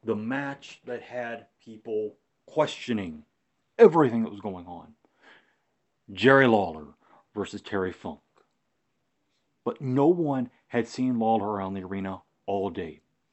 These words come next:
Even though he was slated for the main event, Lawler was nowhere to be seen. Funk and Bobby Heenan make their way to the ring and rip into Lawler for not showing up to face him.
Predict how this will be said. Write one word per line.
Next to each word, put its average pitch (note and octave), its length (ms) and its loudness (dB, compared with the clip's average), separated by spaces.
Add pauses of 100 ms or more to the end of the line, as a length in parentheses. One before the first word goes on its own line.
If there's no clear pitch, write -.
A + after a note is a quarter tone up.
(480)
Even D3+ 300 6
though D3+ 220 8
he C#3 140 0
was B2+ 180 0
slated D#3 480 4
for - 80 -6
the C#3+ 80 -2
main C#3 180 0
event, C3+ 380 -4 (240)
Lawler D3 340 4
was A#2 240 -4
nowhere A#2 600 2
to G#2 80 -8
be G2+ 100 -8
seen. E2+ 420 -12 (1120)
Funk C#3+ 400 0
and C3 120 -6
Bobby A#2+ 240 0
Heenan C3 400 0
make C3 220 -2
their B2+ 120 -2
way A#2+ 260 2
to A2 100 -2
the G#2+ 100 -4
ring A2+ 440 -4
and G#2 240 -4
rip C#3+ 180 4
into B2+ 160 0
Lawler A2+ 360 0
for - 140 -4
not G#2+ 320 -2
showing G#2+ 400 -2
up - 160 -16
to F#2+ 80 -14
face F2 320 -16
him. - 140 -20